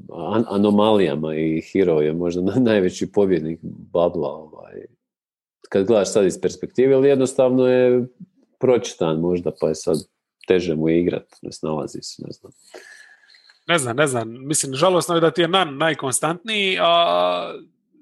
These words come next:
Speaker 2: najmanje ga konstantno koristiš. Njemu, ono, na dnu klupe ga zabiješ svakom prvom prilikom, a Hero, jebote, ja ne znam do kad ćeš ga tolerirat.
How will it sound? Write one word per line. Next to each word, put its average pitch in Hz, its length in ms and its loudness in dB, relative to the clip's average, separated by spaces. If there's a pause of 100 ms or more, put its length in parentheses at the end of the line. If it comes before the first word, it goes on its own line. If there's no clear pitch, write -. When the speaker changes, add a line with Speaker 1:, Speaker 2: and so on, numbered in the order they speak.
Speaker 2:
najmanje 175 460 0
ga 143 100 2
konstantno 143 560 -4
koristiš. - 640 -2 (840)
Njemu, 139 320 -4
ono, 147 220 2 (1120)
na 135 140 -6
dnu 156 180 -4
klupe 160 360 0
ga 143 120 4
zabiješ 143 440 2
svakom 151 280 -4
prvom 160 300 -2
prilikom, 165 580 0
a 160 640 2 (360)
Hero, 170 240 4
jebote, 165 300 0
ja 160 100 4
ne 165 80 0
znam 156 460 -4 (260)
do 160 100 -2
kad 165 160 2
ćeš 131 140 -6
ga 131 100 2
tolerirat. 123 580 -2